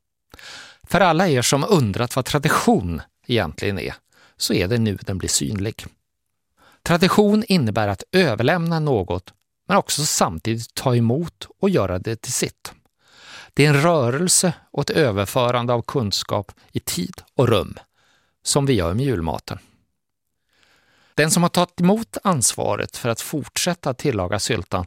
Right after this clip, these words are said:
har nu blivit en traditionsbärare. Den förvaltar en uppgift för släktens fortbestånd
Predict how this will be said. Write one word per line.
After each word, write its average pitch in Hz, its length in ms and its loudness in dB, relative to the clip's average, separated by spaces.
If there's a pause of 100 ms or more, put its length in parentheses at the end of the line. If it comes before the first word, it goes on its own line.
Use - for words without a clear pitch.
har - 400 -4
nu 98 200 2
blivit 120 320 -2
en 71 140 -4
traditionsbärare. 113 1200 -2 (880)
Den 160 120 2
förvaltar 165 580 2
en 139 220 -2
uppgift - 600 0
för 160 120 -2
släktens - 560 0
fortbestånd 151 760 -2